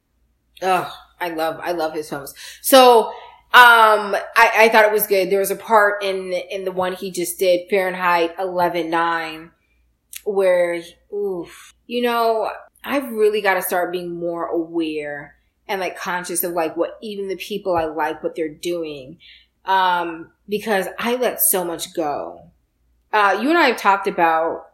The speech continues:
Obama in the past, and you, you have a very realistic view of him. I don't. I have a very, um, uh, beautified version of him.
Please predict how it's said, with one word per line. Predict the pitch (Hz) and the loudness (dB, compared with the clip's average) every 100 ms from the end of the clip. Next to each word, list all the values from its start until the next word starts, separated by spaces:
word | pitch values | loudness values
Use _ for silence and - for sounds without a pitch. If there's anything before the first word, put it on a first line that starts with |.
| - | -10
Obama | 220 185 170 170 | -4 0 0 0
in | 165 | -6
the | 156 | -10
past, | - 170 170 170 180 | -6 -4 -2 -4 -6
and | 170 175 | -8 -10
you, | 190 190 | -14 -16
you | 208 233 | -10 -2
have | 240 220 | 0 0
a | |
very | 180 185 180 175 170 165 180 | -2 0 2 2 -2 -4 -6
realistic | 175 175 170 165 170 | -6 -4 -4 -6 -10
view | 156 160 156 | -10 -8 -8
of | 139 | -8
him. | - 139 131 185 _ _ _ _ _ _ _ - | -12 -14 -16 -20 _ _ _ _ _ _ _ -2
I | 185 190 | 0 0
don't. | 185 180 139 117 _ - - - _ _ _ _ _ - | -2 -6 -6 -10 _ -12 -12 -14 _ _ _ _ _ -6
I | 185 | -4
have | 190 185 170 | 0 0 0
a | 165 170 | -4 -4
very, | 175 175 175 170 165 | -2 0 0 0 0
um, | 160 151 147 143 147 160 - | 0 0 -2 -4 -10 -18 -16
uh, | 87 73 95 - 208 | -14 -14 -16 -14 -14
beautified | 196 202 208 185 165 160 127 143 156 | -10 -8 -4 -2 -2 -4 -6 -6 -10
version | 170 151 147 147 | -10 -10 -10 -14
of | 135 123 | -16 -16
him. | 135 120 | -16 -16